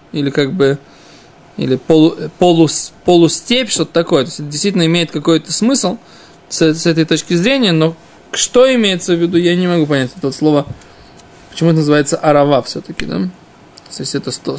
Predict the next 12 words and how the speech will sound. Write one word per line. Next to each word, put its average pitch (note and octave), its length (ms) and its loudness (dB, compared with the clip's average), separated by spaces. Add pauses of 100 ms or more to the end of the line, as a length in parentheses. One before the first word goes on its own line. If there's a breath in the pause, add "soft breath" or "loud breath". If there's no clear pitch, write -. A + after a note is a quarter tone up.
(140)
то E3 120 2
слово, E3+ 240 2
которое C#3+ 340 0
означает C#3 460 -2
«пустыня». - 480 -4 (840)
Или B2+ 300 -8
со B2+ 160 -6
степь, - 360 0 (440)
о, C3+ 220 4
или C3 180 4
просто C3 720 -2
степь. - 360 -2